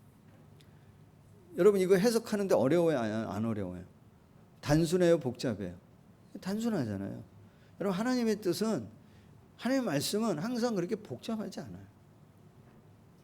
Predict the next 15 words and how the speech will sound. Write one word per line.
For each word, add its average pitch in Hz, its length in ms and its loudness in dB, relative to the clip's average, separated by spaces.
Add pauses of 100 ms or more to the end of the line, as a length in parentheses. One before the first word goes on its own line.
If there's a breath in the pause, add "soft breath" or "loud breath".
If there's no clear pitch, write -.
(280)
어떻게 131 220 -4
하면 208 140 0
율법을 165 360 0
다 165 100 2
지킬 147 320 -8
수 147 80 -8
있습니까? 120 640 -6
그러니까 131 280 -6
좀 - 200 -6
간단하게 220 480 -2
정리하시죠. 147 680 2 (240 loud breath)
뭐라고 151 320 4
얘기하세요? 117 560 2 (800 soft breath)
"하나님 196 320 -4
사랑해라. 202 680 -6